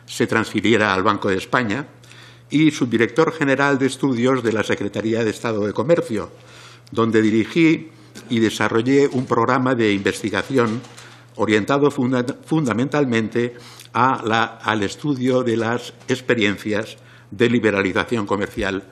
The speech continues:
en España. Tras mi paso por el Fondo Monetario y el Banco Mundial, entre mil novecientos noventa y cuatro y mil novecientos noventa y seis,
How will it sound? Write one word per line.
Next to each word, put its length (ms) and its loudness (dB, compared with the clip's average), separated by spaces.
en 120 -4
España. 440 -2
Tras 180 2
mi 100 0
paso 320 -2
por 140 0
el 60 0
Fondo 240 0
Monetario 560 0
y 80 2
el 80 2
Banco 260 -2
Mundial, 480 0
entre 680 2
mil 180 0
novecientos 540 0
noventa 300 0
y 60 0
cuatro 360 -4
y 40 -2
mil 120 -4
novecientos 600 -6
noventa 360 -4
y 60 0
seis, 380 -2